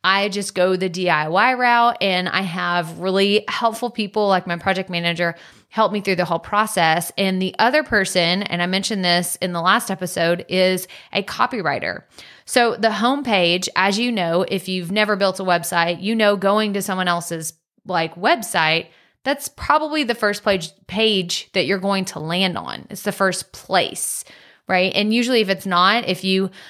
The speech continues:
like, click on a link on Pinterest or on Facebook or somewhere, like, somebody shares something and you go to someone's, like, a random page on their site, you're like, "Wait, hang on, what's this person all about?" You go to the homepage.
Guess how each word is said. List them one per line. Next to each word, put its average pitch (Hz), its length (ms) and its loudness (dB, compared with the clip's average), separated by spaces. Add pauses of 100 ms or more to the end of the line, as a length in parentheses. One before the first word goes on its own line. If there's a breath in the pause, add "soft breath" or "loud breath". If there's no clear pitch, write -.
(320 loud breath)
like, - 400 -2
click 247 220 -2
on 233 100 4
a 220 100 0
link 208 340 2
on 208 140 -2
Pinterest 185 720 0
or 185 220 2
on 196 160 -2
Facebook 190 480 0
or 175 100 -2
somewhere, 196 320 0
like, 180 140 0
somebody 233 240 0
shares 196 340 2
something 170 420 -2
and 185 140 -4
you 185 100 -2
go 190 360 4
to 185 580 0
someone's, 190 500 -2
like, 190 160 0
a 175 60 -2
random 190 300 2
page 185 260 -2
on 180 120 -4
their 170 100 -2
site, 240 280 2
you're 208 140 0
like, 202 180 0
"Wait, 285 240 2
hang 285 220 -6
on, 220 180 2
what's 233 180 -4
this 269 120 -6
person 208 300 -2
all 190 160 -2
about?" 262 360 -2
You 254 140 0
go 247 140 2
to 254 60 -4
the 233 100 2
homepage. 226 840 -4